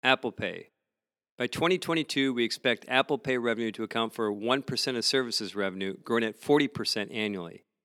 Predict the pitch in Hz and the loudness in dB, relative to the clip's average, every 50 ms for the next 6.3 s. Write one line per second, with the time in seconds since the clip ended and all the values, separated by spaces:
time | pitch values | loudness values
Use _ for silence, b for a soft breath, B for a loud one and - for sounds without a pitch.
0 | _ _ _ _ _ _ _ _ - - - - 165 170 175 165 139 - - - | _ _ _ _ _ _ _ _ -4 -4 2 6 6 8 8 6 2 -2 0 4
1 | 139 127 135 135 - 151 143 123 - 127 131 120 - 120 113 104 101 98 - - | 6 6 6 4 2 -2 -2 0 0 -2 -2 -2 -4 -2 0 0 0 -2 -2 -4
2 | 110 98 101 - _ _ _ 123 131 - - 139 127 - - - 135 120 113 110 | -6 -6 -8 -10 _ _ _ 2 2 4 4 2 2 2 0 0 0 0 2 4
3 | 117 120 135 143 135 - - 131 - - - 127 120 - - 120 104 117 85 110 | 4 4 4 4 2 2 0 0 0 0 0 2 0 0 -2 -2 -4 -2 0 0
4 | 107 - 117 104 - 110 107 101 - - - 104 104 - - - 101 98 98 92 | 0 -2 -4 -4 0 0 0 0 0 0 0 0 0 -2 -2 -4 -4 -4 -4 -6
5 | - - - - - 127 120 - - 110 101 95 - 110 104 95 92 - - - | -10 -14 -12 -2 -2 -2 0 0 -2 -4 -4 -4 -2 -2 -2 -2 -4 -6 -6 -4
6 | 104 98 92 - - | -4 -4 -4 -6 -12